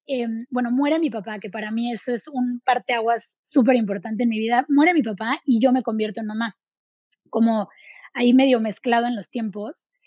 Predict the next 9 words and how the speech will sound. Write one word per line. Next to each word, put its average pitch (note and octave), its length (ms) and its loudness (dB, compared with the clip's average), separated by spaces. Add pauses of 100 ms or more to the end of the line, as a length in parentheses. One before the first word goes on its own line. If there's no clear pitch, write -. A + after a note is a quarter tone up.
(460)
Y, C4+ 120 4
pues, C#4+ 200 2
esas E4 220 0
fueron F4 240 -2
experiencias A#3+ 840 -4
que, A3 680 -8
que B3+ 100 0
me A#3 140 2
jalaron C4 720 0